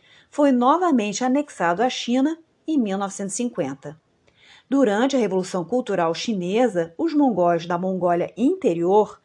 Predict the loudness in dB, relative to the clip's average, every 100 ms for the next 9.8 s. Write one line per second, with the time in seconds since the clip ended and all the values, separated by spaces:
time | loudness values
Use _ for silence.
0 | _ -20 _ -2 -2 0 2 2 2 0
1 | -2 -8 -2 0 0 -2 -8 -6 -6 -6
2 | -4 -6 -6 -12 _ _ _ _ -2 0
3 | 2 2 2 -2 0 0 2 2 0 -4
4 | -2 2 2 2 0 0 0 -4 -6 -8
5 | -8 _ 2 2 0 -8 -8 -8 -4 -4
6 | -6 -6 -4 -4 -8 _ -20 -14 -2 2
7 | 2 0 0 -2 -2 0 -2 -2 -2 -2
8 | -4 -6 -6 -4 -4 -6 -4 0 0 0
9 | -6 -2 0 0 -2 -6 -6 -10